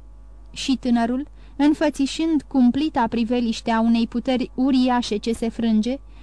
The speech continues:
căzu greoi în genunchi dinaintea patului pe care degetele lui crispate îl strângeau cu putere.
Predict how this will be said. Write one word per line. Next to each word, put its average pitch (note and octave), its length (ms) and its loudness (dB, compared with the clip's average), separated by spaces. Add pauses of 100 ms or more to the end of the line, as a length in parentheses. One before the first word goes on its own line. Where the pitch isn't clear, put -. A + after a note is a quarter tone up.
(140)
căzu D#4 320 2
greoi C4 440 2
în A3+ 140 4
genunchi A#3 560 2
dinaintea A#3+ 600 2
patului B3 440 -2
pe A3+ 100 -4
care A#3+ 300 -2
degetele A3+ 600 -2
lui A3+ 240 0
crispate A3+ 600 -4
îl B3 200 -2
strângeau B3 600 0
cu A#3 180 -6
putere. G#3 580 -4